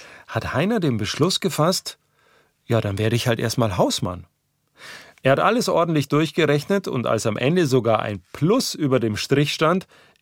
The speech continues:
ist die Entscheidung gefallen. Beziehungsweise seine Frau hat vorher noch gesagt, „Du musst nicht mich um Erlaubnis bitten. Du musst dir selbst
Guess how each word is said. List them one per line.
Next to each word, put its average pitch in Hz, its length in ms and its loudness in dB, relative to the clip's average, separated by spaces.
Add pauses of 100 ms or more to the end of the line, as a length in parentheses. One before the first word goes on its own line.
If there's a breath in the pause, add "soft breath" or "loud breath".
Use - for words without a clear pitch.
ist 160 360 -2
die 113 80 -4
Entscheidung 113 680 -2 (200)
gefallen. 127 560 -2 (500 loud breath)
Beziehungsweise 147 580 0
seine 120 260 0
Frau 175 280 0
hat 113 140 -2
vorher 165 240 -4
noch 101 180 -6
gesagt, 101 520 -8 (800 soft breath)
„Du 110 100 -4
musst 120 380 -2
nicht 254 340 -4
mich 110 460 0
um 107 100 -2
Erlaubnis 95 560 -6
bitten. 98 380 -10 (760)
Du 110 120 -4
musst 113 340 -4
dir 104 160 -4
selbst 110 680 -2